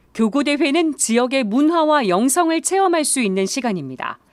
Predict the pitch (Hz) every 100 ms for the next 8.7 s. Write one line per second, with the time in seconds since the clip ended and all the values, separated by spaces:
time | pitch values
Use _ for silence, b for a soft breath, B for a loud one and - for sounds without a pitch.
0 | b b b b b 196 190 214 - 226
1 | - 226 214 233 277 330 320 269 240 320
2 | 311 311 294 - 226 226 240 247 240 247
3 | 330 277 240 160 214 214 170 135 127 -
4 | - _ _ b b b b b b 269
5 | 269 359 339 339 339 - 254 277 349 359
6 | 330 330 302 - 294 262 311 247 240 202
7 | 214 233 226 - 220 220 277 262 254 240
8 | 208 156 190 240 240 262